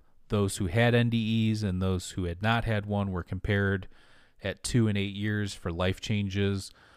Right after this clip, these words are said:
One patient at a conventional, uh, or one patient had a conventional out-of-body experience. He reported being able to watch and recall events during his time of his cardiac arrest. His claims were confirmed by the hospital personnel. Uh, this did not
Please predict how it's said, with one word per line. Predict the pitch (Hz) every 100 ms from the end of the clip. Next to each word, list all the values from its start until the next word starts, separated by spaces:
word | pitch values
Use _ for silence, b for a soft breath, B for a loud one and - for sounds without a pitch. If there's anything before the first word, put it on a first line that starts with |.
| B B -
One | 110 113
patient | 120 110 104 117 107
at | 98
a | 92
conventional, | - 98 101 98 95 - 101 98 98 95 95 95 95
uh, | 69 95
or | 107 101
one | 98 113 123
patient | 117 - 92
had | 98
a | 92
conventional | 95 95 92 - 98
out-of-body | 92 92 92 90
experience. | - - 98 98 95 - - B B B
He | 104
reported | 101 98 - 104 95
being | 98
able | 98 95
to | 90
watch | 87 95 92 95 -
and |
recall | 98 - 101 95
events | 90 95 98 - -
during | 104 101 104 107
his | 104 -
time | 113 104 101
of | 95
his | 92
cardiac | - 101 95 90 -
arrest. | 101 101 92 - - B B B B -
His | 107
claims | - 123 123 123
were | 110 95
confirmed | 101 - 120 120 113 98
by | 98 92
the | 87
hospital | 107 98 - 92
personnel. | - 101 - 90 95 101 101 92 B B B B B -
Uh, | 90 92
this | 95 -
did | 107 98
not | 104 110